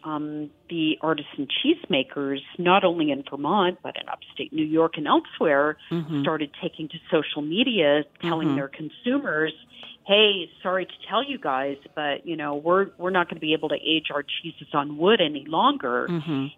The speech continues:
Speaker 1: And, um, you know, just wanted to let you know, and this is a really tragic development.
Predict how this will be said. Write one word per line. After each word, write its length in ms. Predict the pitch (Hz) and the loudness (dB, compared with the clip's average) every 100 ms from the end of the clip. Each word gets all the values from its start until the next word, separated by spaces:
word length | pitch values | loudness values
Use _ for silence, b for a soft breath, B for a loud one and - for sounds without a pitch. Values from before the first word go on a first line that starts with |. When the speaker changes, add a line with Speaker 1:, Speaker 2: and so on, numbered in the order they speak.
| - | -2
Speaker 1:
And, 480 | 160 147 143 151 - - | 0 0 -2 -10 -10 -6
um, 380 | 143 143 147 147 - B B - _ - | -4 -4 -8 -10 -14 B B -20 _ -6
you 140 | 170 | 0
know, 320 | 147 143 139 - 160 | 2 0 -2 -8 -10
just 220 | - 156 - | -8 -6 0
wanted 240 | 156 156 - | 2 2 0
to 60 | 151 | -2
let 200 | 147 147 - | 0 0 -2
you 60 | 147 | -2
know, 380 | 156 160 160 156 | 0 4 4 2
and 80 | |
this 80 | 147 - | -2 -8
is 60 | - - | -14 -12
a 500 | - - _ - - | -12 -18 _ -20 -16
really 300 | 151 165 151 147 | -2 0 0 -2
tragic 480 | - 143 143 147 - | 2 4 4 -2 -8
development. 680 | - - 247 160 143 139 | 0 2 2 0 -6 -6